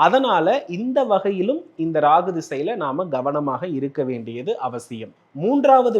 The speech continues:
விஷயம் என்ன அப்படின்னு நம்ம பார்த்தோம்னா, இரவு நேரத்துல அடிக்கடி அசைவ உணவுகள் எடுக்கக்கூடிய நிர்பந்தங்கள் ஏற்படும். அதிலும் குறிப்பா பத்து மணிக்கு மேல், பன்னிரெண்டு மணிக்கு மேல் வந்து பாத்தீங்க அப்படின்னா,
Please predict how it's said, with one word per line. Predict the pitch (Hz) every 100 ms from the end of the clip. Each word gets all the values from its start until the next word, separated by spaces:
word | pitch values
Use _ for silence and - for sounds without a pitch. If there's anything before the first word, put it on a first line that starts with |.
| 180
விஷயம் | - 170 156 123 127
என்ன | 139 180 156
அப்படின்னு | 131 151 151
நம்ம | 123 -
பார்த்தோம்னா, | 127 127 - 120 143 127 202 - - - - 175
இரவு | 302 311 294
நேரத்துல | 196 151 135 131 120 160 - - 127
அடிக்கடி | 170 240 - 214 247 139
அசைவ | 139 240 269 233 165
உணவுகள் | 160 208 214 202 156
எடுக்கக்கூடிய | 147 151 156 147 139 127 127
நிர்பந்தங்கள் | 170 180 139 117 127 175 120
ஏற்படும். | 107 - 107 _ _ _
அதிலும் | 127 151 226 285 285 -
குறிப்பா | 180 180 - 131 139 - -
பத்து | 175 175 -
மணிக்கு | 160 165 165 135
மேல், | 135 135
பன்னிரெண்டு | 170 202 196 170 147
மணிக்கு | 147 147 127
மேல் | 143 143
வந்து | 135 - 139
பாத்தீங்க | 131 135 123
அப்படின்னா, | 117 123 135